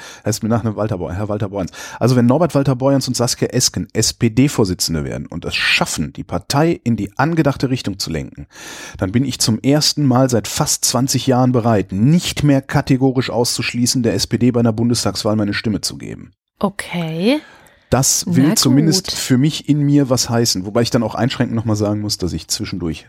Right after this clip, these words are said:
Speaker 1: tatsächlich schon mal S P D gewählt habe, weil ich nämlich mal im Wahlkreis von Nazi-Oma Steinbach gewohnt habe und das Kreuz
Speaker 2: Oh.
Speaker 1: bei der S P D die einzige Chance war, zu verhindern, dass diese furchtbare Person in den Bundestag kommt.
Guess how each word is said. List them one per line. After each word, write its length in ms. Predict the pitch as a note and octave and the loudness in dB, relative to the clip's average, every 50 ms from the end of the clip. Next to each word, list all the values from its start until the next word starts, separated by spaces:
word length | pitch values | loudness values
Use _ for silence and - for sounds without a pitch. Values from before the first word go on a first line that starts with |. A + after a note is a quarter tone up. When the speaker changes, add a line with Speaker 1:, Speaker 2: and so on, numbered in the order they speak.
| _ _ - | _ _ -8
Speaker 1:
tatsächlich 580 | - B2+ - - - C3+ E3 - - C#3 - | -8 -8 -6 -2 0 0 0 0 -2 -2 -2
schon 140 | - - C#3+ | 0 2 2
mal 80 | C3 G#2+ | 2 2
S 140 | B2 A#2+ | 2 0
P 100 | - - | 0 0
D 160 | A#2+ B2 B2 A#2 | 0 2 2 2
gewählt 360 | A#2+ G#2+ A2 G#2 G#2 G#2+ - | 2 2 2 2 2 0 0
habe, 280 | G#2 G2 G#2 G#2 G2 | 0 0 0 0 0
weil 100 | F#2+ F2 | -2 -2
ich 120 | E2+ D#2+ - | -2 -2 -4
nämlich 260 | F2+ F2 F2 E2+ - | -2 -2 -2 -4 -4
mal 120 | G2 D#2+ | -4 -6
im 160 | D2 F2+ F2 E2 | -4 -4 -2 0
Wahlkreis 560 | F#2 G2 G#2+ A2+ A2 - - F#2+ F#2+ F#2+ - | 2 2 2 2 0 -2 -2 -2 0 0 -2
von 160 | - F#2+ F#2 | -2 -4 -4
Nazi-Oma 600 | F#2 F#2+ F#2 F#2 - - A2+ E2 - F#2 F2 E2 | -4 -4 -4 -4 -4 -6 -6 -6 -6 -4 -4 -4
Steinbach 560 | F2 - - C3 C#3+ D#3 D3+ D3+ C#3 B2+ - - | -4 -2 0 2 4 4 4 4 2 0 -2 0
gewohnt 360 | C3 A#2+ A2+ A#2 A2+ A2+ A2+ | -2 0 0 0 0 2 2
habe 280 | A2 G#2 G#2+ G#2 G2 G2+ - - - - - - - - - - | 2 2 2 2 0 -4 -6 -14 -18 -18 -18 -16 -16 -16 -16 -10
und 120 | - G#2+ G2+ | -8 -4 -2
das 140 | G2 - | -2 0
Kreuz 260 | - G#3 G3+ F#3 F3 - | 2 2 2 2 2 2
Speaker 2:
Oh. 40 | |
Speaker 1:
bei 100 | - B2 | 2 2
der 120 | G#2 G#2 - | 2 2 2
S 100 | A2 - | 0 -2
P 80 | - | 0
D 100 | A2+ A2+ | 0 0
die 160 | G#2+ A2 - - | 2 2 0 2
einzige 440 | A#2 C#3+ F3+ - - - A2 G2+ | 2 2 2 2 2 0 0 0
Chance 420 | F#2 - - G2 F#2+ G2+ - - G#2 | -2 -2 -2 -2 -2 -2 -2 0 0
war, 140 | F#2+ F#2+ F#2+ | -2 -2 -2
zu 120 | - A2 | -4 -6
verhindern, 440 | - - G2+ G2+ G2+ G2+ G2+ G#2+ G#2+ | -4 -2 -2 0 0 2 2 2 2
dass 160 | G#2+ G2+ - | 2 0 0
diese 180 | - G#2 G#2 G2 | -2 -4 -4 -4
furchtbare 500 | - - A2+ G#2 - - G#2+ G#2 G2+ F#2 | -2 -2 -2 -2 -2 -2 -2 -2 -2 -2
Person 320 | - G#2+ F#2 G2+ G2+ G2 | -4 -4 -4 -4 -4 -4
in 120 | G2+ G2 | -4 -6
den 60 | F#2+ F#2 | -6 -6
Bundestag 440 | G2+ F#2+ G2 G#2 - - G#2 G2+ | -8 -8 -6 -6 -6 -6 -8 -6
kommt. 240 | - B2+ C3 D3+ - | -4 -6 -6 -6 -8